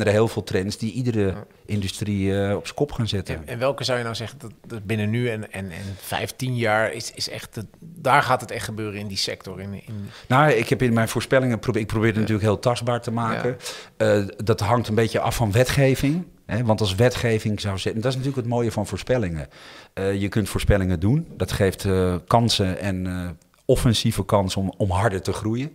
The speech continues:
Speaker 1: Exponentieel zegt
Speaker 2: Ja.
Speaker 1: het natuurlijk al. Je
Speaker 2: Ja.
Speaker 1: kunt exponentieel hard groeien. Je kunt ook exponentieel hard op je bek gaan en kapot gaan. Dat is voor de naysayers en de mensen die, die niet naar trends kijken. Afgelopen tien jaar natuurlijk.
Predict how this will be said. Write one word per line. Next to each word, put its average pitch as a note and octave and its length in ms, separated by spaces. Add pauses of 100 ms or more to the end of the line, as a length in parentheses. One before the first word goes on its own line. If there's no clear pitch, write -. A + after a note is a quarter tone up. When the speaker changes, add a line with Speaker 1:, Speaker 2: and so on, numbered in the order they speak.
(100)
Speaker 1:
Exponentieel G2 760
zegt G2 220
Speaker 2:
Ja. G#2+ 60
Speaker 1:
het B2+ 100
natuurlijk G#2+ 280
al. A2 80
Je A2 60
Speaker 2:
Ja. F#2+ 60
Speaker 1:
kunt F#2 260 (140)
exponentieel G#2 600
hard F#2+ 160
groeien. A#2+ 440 (360)
Je A#2+ 100
kunt G#2+ 160
ook G#2 100
exponentieel G#2+ 720
hard A#2 220
op G#2+ 140
je G#2 80
bek A2 200
gaan G2 220
en G2+ 80
kapot - 340
gaan. C#3+ 380 (600)
Dat A2 220
is A2 100
voor G#2+ 180
de G#2 80
naysayers G2+ 680
en G2 80
de G2 60
mensen G2 360
die, F#2 240
die G2 160
niet A#2 460 (100)
naar G2 180
trends G2 360
kijken. F2 460 (280)
Afgelopen G2+ 420
tien A2 140
jaar G#2 260
natuurlijk. F2 460